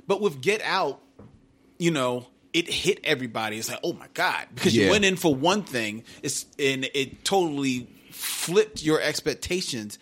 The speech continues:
Speaker 1: And yet by the time you realized that you were trapped in this mesmerizing, you know, uh, uh,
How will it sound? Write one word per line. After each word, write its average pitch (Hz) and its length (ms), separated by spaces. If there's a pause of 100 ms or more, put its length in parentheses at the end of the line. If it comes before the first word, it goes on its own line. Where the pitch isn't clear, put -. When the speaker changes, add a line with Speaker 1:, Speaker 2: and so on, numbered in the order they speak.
(240)
Speaker 1:
And 147 80
yet 139 220
by 139 160
the 127 80
time 156 300
you 135 100
realized 135 480
that 127 180
you 143 260
were 139 220
trapped - 640
in 127 180
this 123 280 (320)
mesmerizing, 123 1300
you 135 140
know, 110 500 (760)
uh, 107 580 (120)
uh, 85 320